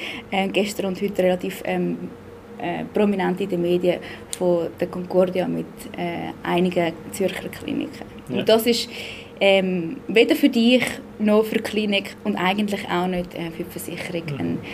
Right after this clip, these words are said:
Speaker 1: erwünschenswerter Zustand.
Speaker 2: Machst du die Arbeit gern?
Speaker 1: Auf jeden Fall.
Speaker 2: Ja.
Speaker 1: Ich arbeite mega gern.
Speaker 2: Mit, nein, nein, nicht deine Arbeit generell, das nehme ich an. Das habe ich gemeint,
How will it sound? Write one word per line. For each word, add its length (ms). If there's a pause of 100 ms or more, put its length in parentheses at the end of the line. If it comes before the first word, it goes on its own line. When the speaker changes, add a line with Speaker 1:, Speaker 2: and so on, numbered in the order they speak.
(160)
Speaker 1:
erwünschenswerter 840
Zustand. 580 (260)
Speaker 2:
Machst 360
du 60
die 180
Arbeit 440
gern? 280 (1700)
Speaker 1:
Auf 120
jeden 280
Fall. 280 (180)
Speaker 2:
Ja. 240
Speaker 1:
Ich 220
arbeite 240
mega 240
gern. 240 (260)
Speaker 2:
Mit, 160
nein, 200
nein, 340
nicht 280
deine 200
Arbeit 320
generell, 300
das 280
nehme 240
ich 60
an. 100
Das 140
habe 100
ich 60
gemeint, 320